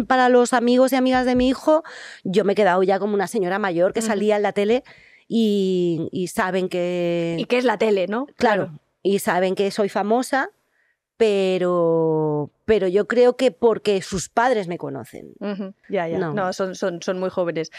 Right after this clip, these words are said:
Speaker 1: Ujú.
Speaker 2: Eh, vamos a recordar la película que diriges por primera
Speaker 1: Ah,
Speaker 2: vez,
Speaker 1: sí, por
Speaker 2: que te has
Speaker 1: favor.
Speaker 2: liado la manta a la cabeza.
Speaker 1: Solo
Speaker 2: Un
Speaker 1: he
Speaker 2: mal
Speaker 1: hecho
Speaker 2: día lo
Speaker 1: una.
Speaker 2: tiene cualquiera. Em, ¿qué es para ti un mal día?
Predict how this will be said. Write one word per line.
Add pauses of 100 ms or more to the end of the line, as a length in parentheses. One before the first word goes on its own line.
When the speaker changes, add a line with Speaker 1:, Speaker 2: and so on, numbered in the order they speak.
(140)
Speaker 1:
Ujú.
Speaker 2:
Eh,
vamos
a
recordar
la
película
que
diriges
por
primera
Speaker 1:
Ah,
Speaker 2:
vez,
Speaker 1:
sí,
por
Speaker 2:
que
te
has
Speaker 1:
favor.
Speaker 2:
liado
la
manta
a
la
cabeza.
Speaker 1:
Solo
Speaker 2:
Un
Speaker 1:
he
Speaker 2:
mal
Speaker 1:
hecho
Speaker 2:
día
lo
Speaker 1:
una.
Speaker 2:
tiene
cualquiera. (560)
Em, (100)
¿qué
es
para
ti
un
mal
día?